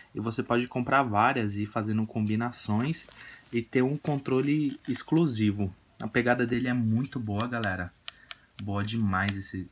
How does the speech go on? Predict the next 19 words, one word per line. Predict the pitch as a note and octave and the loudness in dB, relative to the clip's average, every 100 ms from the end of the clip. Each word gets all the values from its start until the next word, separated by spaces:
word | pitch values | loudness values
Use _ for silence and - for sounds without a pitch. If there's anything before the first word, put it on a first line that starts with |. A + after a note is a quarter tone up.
| - | -16
esse | - | -20
controle | - G2 G2 - F2+ | -10 -6 -6 -6 -6
aqui, | F2 - F2+ | -6 -6 -10
é | - - | -8 -8
top | F#2 G2 - A2 A2 - - - _ G#2 | -6 -6 -6 -10 -10 -14 -20 -20 _ -6
demais. | G2+ A2+ G2 F#2+ G#2 | 0 2 2 2 0
É | G2+ | -2
uma | F#2+ | -4
personificação | G2+ A#2+ - C3 B2+ - A#2 G#2+ | -4 -2 -2 -4 -4 -6 -2 -2
do | G#2+ | 0
controle | G#2+ G2+ G2 | -2 0 0
do | G#2 | -2
P | F#2+ G2 | -2 -4
S | G2+ G#2+ | -4 -10
três | - G2 - | -4 -4 -2
que | |
eu | F#2+ | 2
já | G2 | 4
achava | G2 - G2 F#2+ G2 F2+ | 2 -2 -2 0 -2 -2